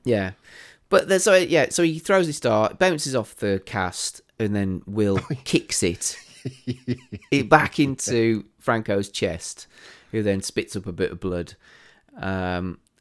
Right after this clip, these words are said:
Speaker 1: and then, uh, Atherton or Atteron shows up
Speaker 2: And it
Speaker 1: Um,
Speaker 2: just occurs to me at this point that he looks a bit like Donald Trump.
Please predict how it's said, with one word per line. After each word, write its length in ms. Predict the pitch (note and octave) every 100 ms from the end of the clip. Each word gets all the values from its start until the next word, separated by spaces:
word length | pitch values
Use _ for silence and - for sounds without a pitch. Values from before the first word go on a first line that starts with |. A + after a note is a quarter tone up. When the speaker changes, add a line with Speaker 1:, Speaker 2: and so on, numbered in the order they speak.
| -
Speaker 1:
and 240 | A2 G#2+
then, 340 | G#2+ G2+ G2 G2
uh, 280 | F#2 F2+ -
Atherton 840 | C3+ A#2+ - - B2+ A#2 A2+ G#2+ -
or 100 | A2+
Atteron 640 | A2 - A2+ A2 G2+ G2+ G#2 - - _
shows 420 | - - G#2+ G2 F#2
up 300 | E2+ - - - _ _ _ _
Speaker 2:
And 200 | G2 F#2
it 80 | G2+
Speaker 1:
Um, 120 | E2 - -
Speaker 2:
just 240 | - G3+ -
occurs 300 | - F3+ D#3
to 80 |
me 40 | B2
at 40 |
this 140 | B2+ B2+
point 440 | - F#2 F2+ -
that 220 | G#2 - -
he 220 | - A#2
looks 300 | C3 C#3 -
a 40 |
bit 200 | A#2 A#2
like 240 | A#2+ A2 G#2
Donald 300 | G#2+ G#2+ F2+
Trump. 360 | - D#2+ -